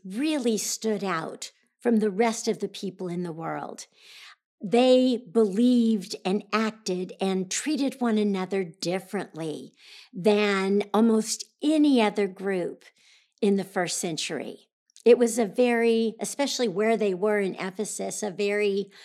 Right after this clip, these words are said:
perverse culture in many ways. There have always been people who wanted to be part of the Christian faith without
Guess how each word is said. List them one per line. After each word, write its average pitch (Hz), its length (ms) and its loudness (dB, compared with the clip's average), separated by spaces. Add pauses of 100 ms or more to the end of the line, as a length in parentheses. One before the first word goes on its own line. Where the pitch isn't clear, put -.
(160)
perverse - 800 -2 (600)
culture 180 460 -4
in 185 300 -2
many 175 280 -4
ways. - 560 -10 (720)
There 220 220 6
have 214 160 -12
always 233 640 4
been 208 300 0
people 196 540 -6
who 208 180 -6
wanted 196 560 0
to 202 580 2 (1200)
be 226 140 2
part 240 500 -2
of 190 140 -2
the 180 100 -8
Christian 185 520 -6
faith 175 580 -4
without 214 400 0